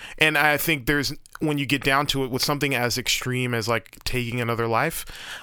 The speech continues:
I think there's not much difference between those, uh, extremes.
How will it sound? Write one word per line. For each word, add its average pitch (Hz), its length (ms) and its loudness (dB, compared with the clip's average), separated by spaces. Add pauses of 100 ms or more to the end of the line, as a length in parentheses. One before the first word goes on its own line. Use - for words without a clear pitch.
(120)
I 127 160 4
think 123 420 -2
there's 127 260 0
not 123 360 0
much 120 320 -2
difference 110 520 -2 (340)
between 117 600 -2
those, 110 500 0 (540)
uh, 90 520 -4 (400)
extremes. 110 760 -2